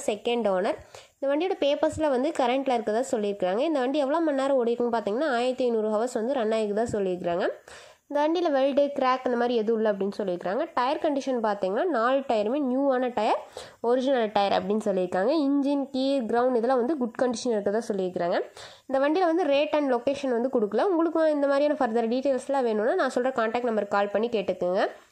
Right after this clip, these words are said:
தொண்ணூத்தி ஏழு, எண்பத்தி எட்டு, இருபத்தி எட்டு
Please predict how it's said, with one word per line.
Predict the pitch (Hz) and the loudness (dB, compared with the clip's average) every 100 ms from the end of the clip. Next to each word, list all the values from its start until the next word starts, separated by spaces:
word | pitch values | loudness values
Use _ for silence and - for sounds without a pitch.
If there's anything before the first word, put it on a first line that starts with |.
| - - | -20 -2
தொண்ணூத்தி | 269 294 311 320 254 | 0 2 0 2 2
ஏழு, | 214 226 359 - _ _ _ _ _ _ _ _ _ _ _ _ _ _ _ _ _ _ - - 208 214 | 2 2 0 -2 _ _ _ _ _ _ _ _ _ _ _ _ _ _ _ _ _ _ -20 -10 -4 -2
எண்பத்தி | 233 269 277 302 | 0 0 0 2
எட்டு, | 269 202 - 233 294 - - _ _ _ _ _ _ _ _ _ _ _ _ _ _ _ - 226 | 0 0 0 0 0 -4 -16 _ _ _ _ _ _ _ _ _ _ _ _ _ _ _ -16 -6
இருபத்தி | 240 285 294 294 294 | 0 2 0 0 0
எட்டு | 247 190 - | 0 0 0